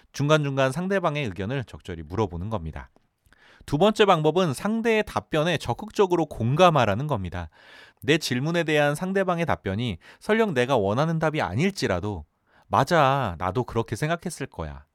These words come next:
라는 식으로 먼저 공감의 표현을 하라는 건데요. 그 후에 이런 문구를 덧붙이는 겁니다. "근데 그때는 내가 그런 생각을 하지 못했어.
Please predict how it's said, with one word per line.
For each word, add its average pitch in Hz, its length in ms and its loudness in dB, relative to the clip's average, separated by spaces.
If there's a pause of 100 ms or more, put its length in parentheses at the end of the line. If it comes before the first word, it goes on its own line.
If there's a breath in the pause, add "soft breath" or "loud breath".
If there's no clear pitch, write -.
라는 117 360 2
식으로 160 460 -2
먼저 98 300 -4
공감의 156 520 0
표현을 92 640 -6
하라는 131 300 -6
건데요. 104 420 -6 (260 soft breath)
그 139 200 0
후에 196 340 2
이런 190 300 4
문구를 113 420 -2
덧붙이는 113 560 -10
겁니다. 90 520 -6 (400)
"근데 160 240 0
그때는 170 680 -4 (180)
내가 107 200 -4
그런 151 340 0
생각을 117 340 -6
하지 143 160 -6
못했어. - 540 -14